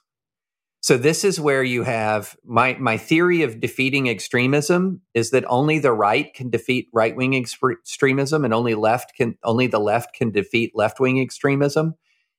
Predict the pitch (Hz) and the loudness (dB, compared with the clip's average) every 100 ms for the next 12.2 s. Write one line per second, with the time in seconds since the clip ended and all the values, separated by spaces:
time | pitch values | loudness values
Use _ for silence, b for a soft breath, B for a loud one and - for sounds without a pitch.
0 | - 127 120 170 175 - 131 - 139 135 | -2 0 2 2 2 0 -4 -2 0 0
1 | 123 110 - 123 117 113 127 - 127 113 | -2 -2 -2 -2 -4 -4 -4 0 0 2
2 | 139 - 95 92 107 - 117 147 - 190 | -2 0 0 0 -4 -4 0 0 0 2
3 | 196 - - 160 147 185 170 139 131 127 | 2 -2 -12 -8 0 2 2 0 -2 -2
4 | 127 139 139 131 131 - 123 117 110 - | 0 2 2 2 0 0 0 0 0 -4
5 | _ _ _ - - 139 135 131 139 - | _ _ _ -4 0 0 0 -6 -4 0
6 | 123 - 139 131 127 123 110 104 - 123 | 0 2 0 2 0 0 -6 -8 -2 -2
7 | 120 113 113 107 104 110 139 117 98 - | -4 -10 -2 -2 0 2 2 2 -2 -6
8 | 120 117 208 - 92 - - _ _ _ | -4 0 0 0 -4 -6 -14 _ _ _
9 | _ - 135 147 135 - 120 123 151 170 | _ -2 0 0 -2 -2 0 2 2 2
10 | 190 147 139 127 - 143 147 147 135 - | 0 0 -2 -4 2 2 2 0 -2 -4
11 | - 117 120 - 101 104 107 104 - 82 | -2 0 0 -2 -2 0 0 -2 -4 -8
12 | 80 123 | -10 -18